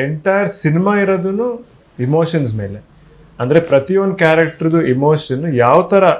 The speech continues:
ಆ ಕ್ಯಾರೆಕ್ಟರ್ದು ಬಿಹೇವಿಯರ್ ಚೇಂಜ್ ಆಗುತ್ತೆ,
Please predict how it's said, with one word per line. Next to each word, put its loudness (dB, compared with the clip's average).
ಆ 0
ಕ್ಯಾರೆಕ್ಟರ್ದು 0
ಬಿಹೇವಿಯರ್ -2
ಚೇಂಜ್ -6
ಆಗುತ್ತೆ, -8